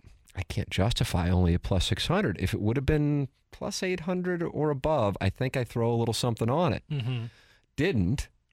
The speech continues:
Speaker 1: I suppose I regret it, but as you know, we're not results-oriented here.
Speaker 2: No,
Speaker 1: We're all
Speaker 2: we are
Speaker 1: about the
Speaker 2: not.
Speaker 1: process.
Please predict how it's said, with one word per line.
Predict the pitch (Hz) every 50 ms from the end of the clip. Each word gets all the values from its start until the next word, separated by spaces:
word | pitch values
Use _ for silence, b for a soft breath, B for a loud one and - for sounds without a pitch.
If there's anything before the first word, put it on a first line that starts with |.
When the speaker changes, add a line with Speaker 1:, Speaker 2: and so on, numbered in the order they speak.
| - - 90 - _ -
Speaker 1:
I | - 82
suppose | - - - - 92 92 85 85
I |
regret | 85 80 - 78 104 113 110 87
it, | 92 101
but | - 85
as | 85 78 82
you | 85
know, | 85 101 104 90
we're | 85 90
not | 90 87 85 -
results-oriented | 85 82 80 85 87 82 - 107 117 117 95 85 87 - -
here. | 90 95
Speaker 2:
No, | 120 139
Speaker 1:
We're | 143
all | 147
Speaker 2:
we | 147
are | 139
Speaker 1:
about | 131
the | 127 110
Speaker 2:
not. | 98 -
Speaker 1:
process. | - 117 113 104 98 - - 78 - - - - -